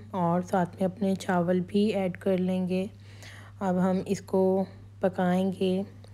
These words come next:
चावलों को पानी के समेत। और, अ, मैंने शिमला मिर्च, यहाँ पर मैंने, अ, सॉरी, अ, वो हाफ़ टी स्पून, अ, चिकन क्यूब डाला है, इससे भी टेस्ट में इन्हांस हो जाता है।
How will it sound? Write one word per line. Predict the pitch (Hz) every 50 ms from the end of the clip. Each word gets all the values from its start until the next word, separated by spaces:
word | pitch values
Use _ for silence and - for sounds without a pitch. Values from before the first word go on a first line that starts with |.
| - - -
चावलों | 202 180 165 170 180 180 180
को | 180 190 185 185 196 214 - - -
पानी | 185 180 180 180
के | 180 185 175
समेत। | - - 202 185 180 175 175 170 180 214 - - - - - - - - - - - - - - - - - 226
और, | 196 185 180 180 180 180 180 170 180
अ, | 175 180 180 180 180 180 185 185 180 - - - - - - - - - - - 208
मैंने | 190 185 185 180 180 180 180 180 180 180 180 180 - - - - - - - - - - - - - - - - - - - - - -
शिमला | - - - - 220 214 208 214 214
मिर्च, | 208 208 208 208 202 190 - - - - - - - -
यहाँ | 240 220 214 226
पर | 214 240
मैंने, | 240 226 220 214 208 214 208 202
अ, | 196 190 185 180 180 180
सॉरी, | 180 - 185 175 185 214 240 - - - - - - - - 196
अ, | 180 175 170 170 175 170 175 170
वो | 175 165 175 180 - -
हाफ़ | - - 196 196 196 -
टी | - 214 202
स्पून, | 208 - - - 190 190 196 214
अ, | 214 214 208 202 202 196
चिकन | 190 - 208 - 196 190 190 190 190
क्यूब | 190 - 202 196 202 196
डाला | 190 208 190 185 185 185 185
है, | 185 185 202 208 196
इससे | 180 - - 196
भी | 185 202 196
टेस्ट | 190 - 190 180 180 180 180 - -
में | 196 185 180 170
इन्हांस | - 190 190 185 160 180 170 175 196 202 - -
हो | 180
जाता | 165 170 170 165 165 - 180
है। | 175 175 175 185 196 208